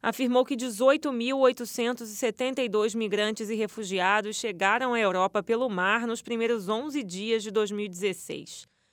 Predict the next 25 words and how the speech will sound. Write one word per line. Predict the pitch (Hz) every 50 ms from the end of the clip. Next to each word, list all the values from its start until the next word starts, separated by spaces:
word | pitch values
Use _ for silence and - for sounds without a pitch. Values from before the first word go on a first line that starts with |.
| _ _ _ _ _
O | - 196
número | 202 208 214 226 233
representa | 226 226 220 220 220 226 214 208 226 220 214
uma | 233 220 214 202
média | 196 202 208 214 202 220
diária | 185 165 180 196 180 185 196 202 220
de | 190 175 196
mil | 190 180 185 214 269 302 302
e | 285
setecentas | - 277 240 226 - - - 214 208 202 214 202 -
pessoas. | - 180 180 - - - - - - - - - - - - _ _ _ _ _ _ _
Segundo | _ - - 226 214 196 226 226 233
a | 220
agência, | 220 202 - 226 233 247 247 - 262
o |
período | - 254 233 240 240 220 240
também | - 302 294 277 226 220 233 240 254 254
viu | 202 202 233 233 240
as | 240 -
primeiras | - - 294 269 233 214 226 269 294 294 277
fatalidades | - 254 240 - 233 220 214 196 185 185 190 180 180 185 175
do | 156 180 165 170
ano | 180 208 226 233 233
no | 233 226
Mediterrâneo, | 220 226 220 202 220 - 240 208 196 196 185 190 220 240 247 247 240